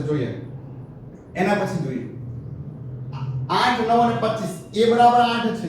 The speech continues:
જુઓ તો શું થશે? બે ગુણ્યા બે દુ ચાર, ચાર દુ કેટલા થશે? આઠ. બી બરાબર કેટલા છે મારી પાસે? નવ. તો કેટલા થશે? ત્રણ ગુણ્યા ત્રણ. સી બરાબર કેટલા છે મારી પાસે? પચીસ.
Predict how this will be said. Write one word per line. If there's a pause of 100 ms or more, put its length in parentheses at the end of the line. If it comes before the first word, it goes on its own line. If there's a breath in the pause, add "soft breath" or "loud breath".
જુઓ (960)
તો
શું
થશે? (200)
બે (320)
ગુણ્યા
બે (120)
દુ (160)
ચાર, (120)
ચાર
દુ
કેટલા
થશે?
આઠ. (1040)
બી
બરાબર
કેટલા
છે
મારી
પાસે?
નવ. (200)
તો
કેટલા
થશે? (120)
ત્રણ
ગુણ્યા (500)
ત્રણ. (580)
સી
બરાબર
કેટલા
છે
મારી
પાસે? (140)
પચીસ.